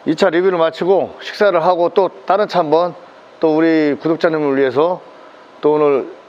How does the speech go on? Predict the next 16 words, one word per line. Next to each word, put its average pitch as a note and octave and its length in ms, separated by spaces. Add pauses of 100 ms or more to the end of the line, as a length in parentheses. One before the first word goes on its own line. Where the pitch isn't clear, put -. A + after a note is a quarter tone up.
(140)
지금 C#3 280
시간이 G3+ 360
뭐 D3+ 180
한 D3 360 (380)
거의 C#3+ 180
세 G3 180
시 F3 120
된 D3 160
것 C3+ 80
같은데요. C3 480 (580)
또 C3+ 200
리뷰를 D3 420
또 D#3+ 180
두 D3+ 140
번째 D3 240
촬영하겠습니다. C#3+ 760